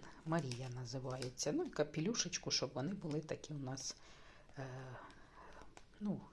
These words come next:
приємний запах був ванільки. Бачите, як я це роблю. Поставила на ваги, збила на нуль і добавляємо сімдесят грам, получається, м, мукички ми додамо щас.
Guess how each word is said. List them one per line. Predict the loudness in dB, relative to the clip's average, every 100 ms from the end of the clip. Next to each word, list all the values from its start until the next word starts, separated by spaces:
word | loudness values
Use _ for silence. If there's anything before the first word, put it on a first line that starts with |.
| -12
приємний | -2 2 4 2 0
запах | 0 -2 0 -2 -2
був | -4 -4 -6 -12 -8 -4
ванільки. | -4 -4 -8 -12 -14 -12 -12 -14 -14 -16 -16 -18 -16 -18 -18 -18 -12 2
Бачите, | 4 4 4 6
як | 6 6
я | 2
це | 6 6
роблю. | 6 6 4
Поставила | 4 4 6 8 8 8
на | 8
ваги, | 8 6 8 8
збила | 6 4 4 6
на | 6 6
нуль | 8 6 4
і | 4
добавляємо | 6 6 4 2 4 4 4 2
сімдесят | 0 0 0 0 0 0 2
грам, | 4 4 2 -2 -8 -8 -8 -14 -14 -12 -10 -10 -12 -14 -8
получається, | -6 -6 -6 -2 2 2 2 0 0 0 -6 -18 -18 -18 -18 -18 -18 -16 -16 -16 -16 -18 -16 -16 -16 -16 -16 -18 -14 -10
м, | -6 -2 4
мукички | 4 4 -2 -6 -8 -8 -6
ми |
додамо | -6 -6 -8 -8 -8 -8 -8
щас. | -2 0